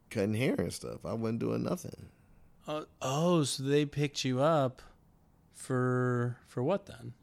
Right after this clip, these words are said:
Speaker 1: Conspiracy.
Speaker 2: Oh, something that was
Speaker 1: Under
Speaker 2: old.
Speaker 1: investi-, yeah, under investigation, yeah.
Speaker 2: Oh.
Speaker 1: So, yeah, I had a business. I had a home improvement business.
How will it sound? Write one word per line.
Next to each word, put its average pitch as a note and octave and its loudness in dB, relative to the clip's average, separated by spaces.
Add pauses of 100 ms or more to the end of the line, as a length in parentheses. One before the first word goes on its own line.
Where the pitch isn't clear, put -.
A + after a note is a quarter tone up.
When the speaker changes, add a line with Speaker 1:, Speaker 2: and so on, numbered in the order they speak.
(720)
Speaker 1:
Conspiracy. A2 0 (840)
Speaker 2:
Oh, A2+ -8 (160)
something C3 4
that A#2 8
was G#2 2
Speaker 1:
Under C3+ 8
Speaker 2:
old. A#2 8
Speaker 1:
investi-, F#2 0
yeah, E2+ 0
under F2 -2
investigation, E2+ -6 (540)
yeah. A2+ -4
Speaker 2:
Oh. A#2 2 (120)
Speaker 1:
So, D2 -4 (1000)
yeah, D2 -8 (160)
I - -6
had A#2+ -2
a D#2+ -6
business. F2+ -4 (340)
I E2 -10
had D2+ -10
a - -10
home F#2 -4
improvement G2 -2
business. G2 -2